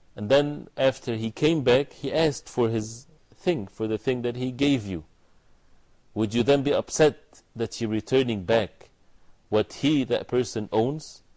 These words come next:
He said, "Of course not, this is his. He re-, he gave it already to us in the first place, not for us to own it, but for us to keep it till he asked for it."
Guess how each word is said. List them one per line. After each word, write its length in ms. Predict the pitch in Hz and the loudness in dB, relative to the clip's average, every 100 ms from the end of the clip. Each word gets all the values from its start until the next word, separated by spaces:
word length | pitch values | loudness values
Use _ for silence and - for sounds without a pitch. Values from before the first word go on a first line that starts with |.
| - - | -20 -18
He 80 | 90 | -14
said, 180 | 101 95 | -10 -10
"Of 160 | - | -10
course 320 | - 113 - | -6 -6 -4
not, 180 | 143 139 | -4 -4
this 200 | 104 - | -6 -10
is 160 | 95 90 | -10 -6
his. 320 | 147 123 - _ _ _ | -6 -6 -14 _ _ _
He 140 | - 107 | -10 -4
re-, 220 | 113 104 | -2 -2
he 260 | 110 113 | -4 -6
gave 280 | 104 139 143 | 0 2 4
it 140 | 135 - | 2 0
already 440 | 117 123 127 123 - _ _ | 2 2 2 -4 -10 _ _
to 140 | - 117 | 2 6
us 220 | 143 135 | 6 2
in 80 | 117 | -2
the 80 | |
first 400 | - 151 165 - | 0 2 2 0
place, 320 | 123 117 117 135 | 0 0 0 0
not 160 | 139 | 0
for 140 | - 135 | 0 -2
us 160 | 131 | -2
to 140 | - 135 | -2 2
own 260 | 143 120 | 4 4
it, 200 | 135 - - _ _ - | 2 -2 -18 _ _ -10
but 160 | - - | -8 -6
for 160 | 120 | -2
us 160 | 135 139 | 0 -2
to 160 | - 127 | -4 -6
keep 320 | 190 185 - | -4 -4 -4
it 240 | 101 - - - _ _ | -8 -10 -20 -20 _ _
till 140 | 127 | -4
he 140 | 117 117 | 0 4
asked 340 | 135 131 - | 4 2 -8
for 200 | - 87 | -12 -12
it." 240 | 71 - | -12 -20